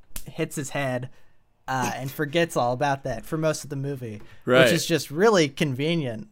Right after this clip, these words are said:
Speaker 1: Just a, a really convenient thing to not have to deal with. Um, but then by the end of the movie, he does remember, um, and, uh, he wants to, again, kill Spider-Man. And,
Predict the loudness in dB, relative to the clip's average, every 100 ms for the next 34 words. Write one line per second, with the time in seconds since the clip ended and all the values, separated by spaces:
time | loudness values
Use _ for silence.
0 | _ -8 -2 0 2 0 -4 -14 -20 -20
1 | -12 -6 -4 -6 -8 -14 _ -4 2 4
2 | 4 2 -6 -6 -8 -4 0 0 0 -2
3 | -2 -2 -4 -4 -4 -4 -2 -4 -2 2
4 | 4 4 2 -4 -10 -10 -10 -8 -8 -6
5 | -6 -4 -6 -6 -8 -10 -18 -20 _ _
6 | _ _ _ _ -2 0 2 4 2 4
7 | 4 6 4 2 0 -2 -6 -8 -12 -20
8 | _ -8 0 4 4 4 -2 -2 -4 -6
9 | -8 -8 -14 -20 _ _ _ -6 -2 -2
10 | -2 -6 -12 -8 -4 -4 -4 -8 -12 -12
11 | -16 -20 -8 -4 -2 -4 -6 -10 -14 -8
12 | -4 -2 -2 -4 -4 -2 0 2 2 4
13 | 6 6 6 2 2 0 -4 -4 -8 -14
14 | _ _ _ _ _ -2 0 -2